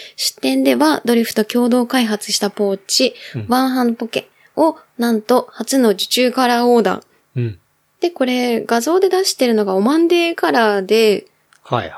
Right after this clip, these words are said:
Speaker 2: い。
Speaker 1: 出してくれて、それがめちゃくちゃ可愛いんですけど、
Speaker 2: うん。
Speaker 1: まあ、オレンジと青
Speaker 2: うん。
Speaker 1: が含まれている。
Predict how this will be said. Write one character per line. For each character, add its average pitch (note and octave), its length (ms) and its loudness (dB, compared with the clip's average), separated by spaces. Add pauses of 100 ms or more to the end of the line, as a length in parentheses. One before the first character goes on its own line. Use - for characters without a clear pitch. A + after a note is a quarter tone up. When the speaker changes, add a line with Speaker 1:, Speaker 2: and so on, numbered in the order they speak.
Speaker 2:
い。 - 20 0
Speaker 1:
出 A#3 60 -2
し - 80 -10
て G#3+ 100 -2
く G#3 120 -4
れ G3 100 0
て、 - 100 -20
そ - 140 -10
れ E4 80 2
が F4 80 2
め A#3 100 2
ち C#4 60 0
ゃ - 20 2
く - 60 0
ち - 80 0
ゃ - 20 2
可 A#3+ 240 0
愛 A#3 160 2
い A#3+ 60 4
ん A3 40 4
で G3+ 80 0
す - 120 -10
け G3+ 100 0
ど、 F#3 140 -2
Speaker 2:
う - 20 0
ん。 A2 140 -4 (320)
Speaker 1:
ま A#3+ 80 2
あ、 A3 200 2
オ A3+ 60 2
レ A#3 140 4
ン A#3 40 6
ジ G#3+ 140 2
と G3 100 -2
青 F3+ 300 -2 (140)
Speaker 2:
う - 40 -6
ん。 F#2+ 160 -10 (220)
Speaker 1:
が D4+ 120 0
含 - 180 -2
ま G#3+ 80 2
れ G#3 80 0
て - 160 -4
い - 80 -6
る。 - 160 -10